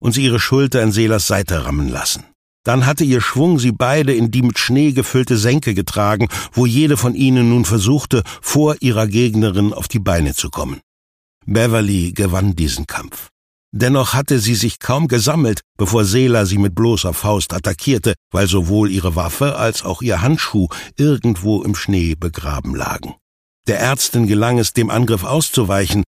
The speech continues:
aber währenddessen verlor sie ihr Gleichgewicht.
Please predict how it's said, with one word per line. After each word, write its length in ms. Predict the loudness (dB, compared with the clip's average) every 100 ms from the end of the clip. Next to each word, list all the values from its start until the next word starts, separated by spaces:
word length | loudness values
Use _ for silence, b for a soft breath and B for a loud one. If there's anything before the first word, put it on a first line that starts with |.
| -4
aber 260 | -2 2 2
währenddessen 720 | 2 2 2 2 2 2 0 _
verlor 440 | -4 0 2 2 2
sie 220 | 0 -2
ihr 240 | 0 -2
Gleichgewicht. 880 | 0 -2 -4 -6 -6 -6 -8 -12 -18